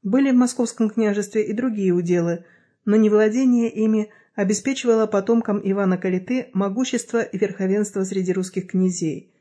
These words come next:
В руках Московского княжеского дома оказалась власть над обширными территориями Великого княжества Владимировского, включавшего в свой состав, помимо стольного Владимира,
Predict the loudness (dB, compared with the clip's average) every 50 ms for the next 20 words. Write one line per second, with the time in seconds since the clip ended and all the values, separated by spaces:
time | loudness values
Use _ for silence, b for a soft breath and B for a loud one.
0 | _ _ _ _ _ _ _ _ _ _ _ _ _ _ _ _ _ _ _ _
1 | _ -4 0 4 4 4 4 2 -2 0 0 -2 0 0 0 -2 -2 -2 -4 -4
2 | -4 -2 -2 0 0 0 -2 -4 -6 -6 -4 -2 -2 0 0 2 2 2 2 0
3 | -2 b b b b b b b -6 -2 0 0 2 4 4 4 4 2 0 0
4 | 0 2 2 2 0 0 -2 -2 0 0 -2 -4 -2 -2 0 2 2 2 2 2
5 | 0 0 -4 -8 _ _ -8 -6 -4 -4 -4 -2 -2 -2 0 0 0 0 0 0
6 | -2 -2 -4 -4 -6 -6 -4 -6 -6 -4 -2 -2 0 0 0 -2 -4 -6 -8 -8
7 | -6 -4 -4 -2 -2 -2 -2 -2 -2 -2 -4 -4 -6 -8 -8 -6 -6 -6 -6 -8
8 | -12 b b b b b b b b b b -2 -2 0 0 2 0 0 -2 -2
9 | -4 -4 -4 -4 -4 -4 -4 -4 -4 -6 -6 -6 -4 -6 -6 -6 -8 _ _ _
10 | _ -8 -2 0 2 2 2 2 0 -2 -2 -2 -2 -2 -2 -2 -2 -2 -2 -2
11 | -2 -2 -2 -2 -2 -2 -4 -6 -10